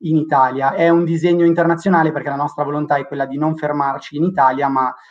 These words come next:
di affacciarci anche poi a mercati esteri. Per quello che è il nostro competitor italiano, Jobby,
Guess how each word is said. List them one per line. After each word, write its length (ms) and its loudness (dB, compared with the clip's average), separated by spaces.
di 120 -2
affacciarci 640 0
anche 320 -6
poi 280 0
a 60 -2
mercati 520 -6
esteri. 460 -2
Per 160 -2
quello 220 4
che 140 2
è 100 2
il 60 2
nostro 560 2
competitor 500 -2
italiano, 480 2
Jobby, 540 0